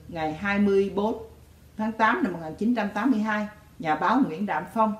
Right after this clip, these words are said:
bị bắn chết ngay tại nhà ông ở Houston. Ông Phong là chủ nhiệm tuần báo Tự Do, đã từng nhận nhiều đe dọa giết vì ông cho in những bài viết chất vấn những hoạt động gây quỹ của nhóm chống cộng Lưu Vong.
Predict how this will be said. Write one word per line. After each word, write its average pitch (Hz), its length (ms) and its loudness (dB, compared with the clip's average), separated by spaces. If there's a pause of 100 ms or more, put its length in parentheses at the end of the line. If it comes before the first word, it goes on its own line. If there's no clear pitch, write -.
(280)
bị 156 220 -6
bắn 196 260 2
chết 262 380 0
ngay 202 260 -2
tại 156 220 -6
nhà 156 160 -4
ông 190 340 0
ở 202 220 -2
Houston. 190 380 -4 (680)
Ông 196 220 0
Phong 220 240 4
là 156 120 -2
chủ 151 180 -4
nhiệm 151 280 -2
tuần 147 160 -6
báo 196 240 0
Tự 147 140 0
Do, 190 320 -2 (500)
đã 165 260 0
từng 156 180 -2
nhận 156 280 -8
nhiều 156 340 -6 (400)
đe 185 160 2
dọa 143 360 -2 (480)
giết 185 440 -4 (160)
vì 151 180 -6
ông 170 280 -8
cho 196 160 4
in 196 280 2
những 175 160 -10
bài 151 160 -4
viết - 420 -4
chất 233 220 -2
vấn 240 220 4
những 196 180 -4
hoạt 151 180 -4
động 156 200 -8
gây 185 220 -4
quỹ 151 280 -2 (420)
của - 160 0
nhóm 214 280 4
chống 240 160 -2
cộng 147 220 -4
Lưu 180 160 -2
Vong. 196 220 0